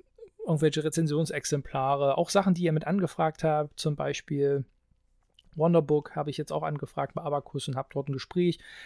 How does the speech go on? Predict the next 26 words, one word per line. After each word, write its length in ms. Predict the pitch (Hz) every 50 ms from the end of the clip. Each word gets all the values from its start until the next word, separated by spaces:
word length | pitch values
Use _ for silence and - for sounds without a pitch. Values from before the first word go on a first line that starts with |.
| - - - _ -
ähm, 360 | 160 156 151 147 147 151 147
sodass 240 | 143 147 143 139 -
die 80 | 160 143
Chancen 320 | - 156 156 139 - 139
ganz 160 | 139 139 -
gut 160 | - 165 147
sind, 140 | - 143 131
dass 140 | 139 127 131
ich 80 | 139 -
euch 100 | 123 -
das 140 | - -
Spiel 300 | - - - 139 135 135
hier 160 | - 139 135 127
bei 120 | - 123
mir 160 | 123 123 123
auf 80 | 127 -
dem 80 | -
Kanal 220 | - - 131 127 131
auch 120 | 131 -
präsentieren 540 | - - 139 127 127 120 - 165 165 160 151
werde. 260 | 143 131 135 160 175 - - _ _ - - - _ _ _
Ich 60 | _
muss 140 | 160 185 185
halt 120 | 196 190 175
nur 120 | 165 147
gucken, 380 | - - 196 - 196 185 185